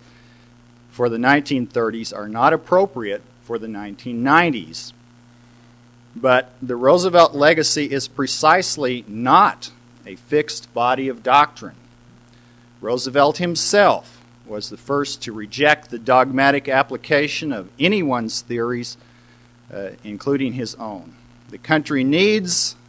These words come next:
uh, now we're quoting Roosevelt, "the country needs, and unless I mistake its temper, the country demands bold, persistent experimentation,"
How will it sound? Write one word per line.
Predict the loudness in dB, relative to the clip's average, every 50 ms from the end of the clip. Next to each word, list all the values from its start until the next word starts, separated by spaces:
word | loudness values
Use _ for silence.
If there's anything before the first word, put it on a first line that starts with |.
| _ _ -20
uh, | -18 -16 -16 -16 -18 -18 _ -12 -12 -12 -12
now | -10 -6 -4 -4
we're | -4 -4 -6
quoting | -6 -4 -2 0 0 -2 -2 -6 -8 -10 -14 -18 _ _ -8
Roosevelt, | -6 -6 -4 -6 -6 -6 -6 -4 -4 -4 -6 -8 -12 -18
"the | -14
country | -6 -4 -4 -4 -4 -4 -6 -4
needs, | -2 -2 0 2 2 2 0 0 -4 -8 -10 _ _ _ _ _ _ _ _ _ _ _
and | -16 -14 -12
unless | -10 -2 2 4 4 4 4
I | 2 2 2 2
mistake | 0 -2 -2 -2 0 2 2 2 0 -2
its | -6 -8 -10 -8
temper, | -4 -4 -4 -2 -4 -4 -6
the | -6 -8
country | -8 -6 -6 -6 -4 -4 -6 -6 -6
demands | -4 -4 -4 -2 0 2 2 4 4 4 4 2 2 0 -2 -4 -6 -6
bold, | -8 -2 2 6 6 8 8 6 6 4 2 0 -4
persistent | -6 -6 -4 -2 -2 -2 -2 -2 -4 -6 -6 -8 -8 -10
experimentation," | -12 -10 -10 -8 -4 -2 -2 0 0 -2 -4 -4 -4 -2 -2 -2 -2 -2 -6 -10 -14